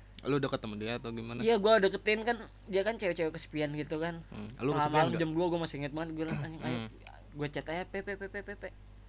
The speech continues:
Speaker 1: Hmm, terus?
Speaker 2: "Buna-, boleh kenalan nggak?" "Iya, boleh." "Kenalkan, nama saya Aldi." Anjing.
Speaker 1: Anjay.
Speaker 2: Pokoknya udah segitulah. Terus berapa hari kemudian gua nanya-nanya. Terus gua nanya ada fakta unik.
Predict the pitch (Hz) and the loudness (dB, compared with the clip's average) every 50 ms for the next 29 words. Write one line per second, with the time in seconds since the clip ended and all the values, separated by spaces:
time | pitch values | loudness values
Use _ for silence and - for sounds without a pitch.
0 | - - - - - - - - - - - 123 123 127 127 127 127 135 170 - | -18 -18 -18 -18 -18 -18 -18 -18 -16 -14 -10 -8 -6 -6 -6 -6 -6 -8 -8 -8
1 | - - - - 151 147 147 151 147 - - 190 160 156 156 151 165 175 180 196 | -12 -16 -12 -10 -6 -6 -6 -6 -8 -10 -8 -2 -2 0 0 0 -2 -2 -2 -2
2 | 214 220 214 190 156 - - - - - - - - - - - - - - - | -2 -4 -4 -4 -6 -6 -8 -14 -18 -18 -18 -18 -18 -18 -18 -18 -18 -18 -18 -16
3 | - 151 151 151 160 160 143 143 147 143 151 170 170 151 147 - - - - - | -14 -10 -8 -6 -6 -6 -6 -6 -6 -4 -6 -6 -8 -10 -12 -16 -20 -20 -20 -20
4 | - - - - - - - - - 143 147 151 147 180 180 170 156 147 - 151 | -20 -20 -20 -20 -20 -20 -16 -10 -6 -6 -6 -6 -6 -6 -6 -6 -6 -6 -6 -6
5 | 156 156 143 147 143 143 143 156 156 151 147 - - - - - - 139 123 123 | -6 -4 -4 -4 -4 -6 -6 -8 -10 -10 -12 -16 -18 -18 -20 -18 -16 -16 -14 -10
6 | 123 120 117 113 110 110 107 107 107 107 110 110 107 107 107 110 147 156 160 160 | -8 -8 -8 -8 -8 -10 -10 -10 -12 -12 -12 -12 -12 -12 -8 -4 -2 0 0 2
7 | 151 151 151 143 139 - 143 143 143 143 156 151 151 151 143 - - - - - | 2 4 2 2 2 -2 -4 -4 -2 0 0 0 2 0 -2 -4 -12 -20 -20 -20
8 | - - - - - - - - - - - - 139 131 120 - - 160 170 165 | -20 -20 -20 -20 -20 -20 -20 -20 -18 -14 -10 -10 -10 -10 -8 -6 -2 0 0 0
9 | 165 165 151 151 139 151 143 143 143 147 147 147 147 147 147 143 143 139 - - | 0 2 2 2 4 6 4 6 4 4 2 2 2 2 2 0 0 -2 -2 -2
10 | 147 147 147 147 147 160 160 160 156 156 156 151 147 139 139 135 139 139 143 147 | -2 -2 0 0 0 0 0 0 2 2 2 2 2 0 0 0 0 0 -2 -2
11 | 147 147 147 147 147 - - - - - - - - - - - 190 180 180 214 | -2 -2 -2 -4 -4 -6 -10 -14 -20 -20 -20 -20 -20 -8 -2 0 2 6 8 8
12 | 220 214 202 202 214 220 214 214 196 208 208 202 - 196 170 - - 180 175 175 | 10 10 10 10 10 8 8 10 10 10 10 10 8 4 4 6 4 4 4 4
13 | 165 | 2